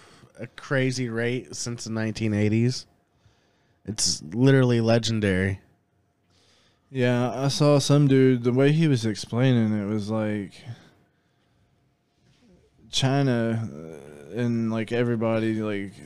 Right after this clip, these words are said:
Speaker 2: saw the way that the last World War ended or how it was fought, and just, like, kinda took a back seat and just tried to, like, you know, get the build up and just take over for the next one.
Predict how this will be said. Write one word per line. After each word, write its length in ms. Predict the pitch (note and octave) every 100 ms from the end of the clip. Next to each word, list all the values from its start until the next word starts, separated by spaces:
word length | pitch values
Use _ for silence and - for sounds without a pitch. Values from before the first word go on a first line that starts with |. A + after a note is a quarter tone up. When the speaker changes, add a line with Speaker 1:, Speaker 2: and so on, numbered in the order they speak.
| E2
Speaker 2:
saw 360 | - A#2 A#2
the 120 | A#2
way 300 | A2 A2+ A#2+
that 360 | A#2+ A2+ G#2+ F#2+
the 400 | A2+ A2 A2 A2
last 380 | A2 A#2 A2+ -
World 240 | A#2+ A#2+
War 240 | A#2+ A#2+ A2+
ended 560 | A#2 B2 C3 C3 B2+ A#2+ _ _ _
or 160 | G#2+ G#2
how 280 | A#2 A2+
it 40 | A2+
was 200 | A2 -
fought, 460 | - A#2 A#2+ G#2+ - - _ _ _ _ _ -
and 180 | A2
just, 300 | A2+ A2+ -
like, 520 | A2+ G#2+ G2+ G#2 - - D#2 B2
kinda 280 | - B2 A#2
took 240 | A2+ B2 A#2
a 80 |
back 280 | A2+ A#2 A2
seat 380 | - A2+ A2+ G2
and 120 | F#2+
just 240 | G2+ G#2 -
tried 280 | A2+ G#2
to, 80 | G2+
like, 340 | G#2 G2+ G2 F2+ G#2 G2 _ -
you 140 | B2+
know, 280 | A2+ A2+ A#2 A2+ A2+ A2
get 200 | A#2 A2
the 80 | A2+
build 360 | A#2 A#2+ A#2
up 320 | A2 A2 G#2 - _ _ _ _
and 140 | A2+ G#2+
just 320 | A2+ G#2 G#2+ F#2+ D#2+ G2+ _ _
take 280 | - A#2+ A2+
over 240 | A#2+ A2+
for 180 | A2 A#2
the 120 | G#2+
next 320 | A2+ A#2+ A#2 -
one. 320 | A2 F#2